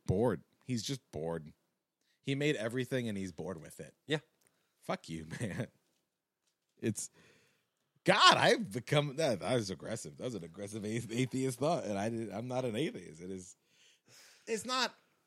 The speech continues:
Speaker 1: it's this book. These stories suck. I'm sure there's a lot of good in here, but we gotta, we gotta get to it, you know? <laughs>
Speaker 2: Next week on We Need to Talk,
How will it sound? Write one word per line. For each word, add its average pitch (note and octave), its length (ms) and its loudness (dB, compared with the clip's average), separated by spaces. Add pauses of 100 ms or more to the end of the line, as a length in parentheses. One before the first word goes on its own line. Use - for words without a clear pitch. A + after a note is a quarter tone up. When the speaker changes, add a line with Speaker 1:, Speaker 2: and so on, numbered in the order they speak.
(200)
Speaker 1:
it's A#3 180 6
this C4 160 2
book. F4+ 440 6 (1120)
These B3 180 2
stories F#4+ 520 6
suck. B2 340 4 (600)
I'm F3 80 -6
sure - 180 12
there's A#4+ 160 6
a F#4+ 100 2
lot F4+ 160 4
of C#4+ 80 4
good D4+ 240 4
in - 60 10
here, G3+ 140 10
but G#3+ 120 2
we D#4 220 6
gotta, F3+ 460 8 (800)
we G4 80 8
gotta E4+ 240 8
get C4+ 320 6
to F3+ 220 10
it, G#2 200 4
you F3 140 4
know? D#4+ 500 6
<laughs> A#3+ 60 -2 (2250)
Speaker 2:
Next - 320 2
week A2+ 220 0
on G#2 160 0
We G#2+ 140 -2
Need G#2 200 -2
to G2+ 60 -12
Talk, - 420 0